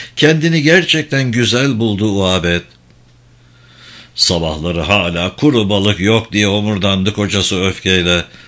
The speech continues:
"Oğlumun en sevdiği kahvaltılıktan mahrum olmasını kabul edemiyorum bir türlü."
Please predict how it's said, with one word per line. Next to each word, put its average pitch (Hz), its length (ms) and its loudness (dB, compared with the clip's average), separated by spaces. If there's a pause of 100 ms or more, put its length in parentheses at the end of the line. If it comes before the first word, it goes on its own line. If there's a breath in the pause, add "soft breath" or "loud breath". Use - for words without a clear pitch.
"Oğlumun 127 500 2
en 147 220 2
sevdiği 135 560 0
kahvaltılıktan 131 960 0
mahrum 120 560 0
olmasını 123 520 0
kabul 120 320 0
edemiyorum 110 640 2
bir 104 180 2
türlü." 98 540 -2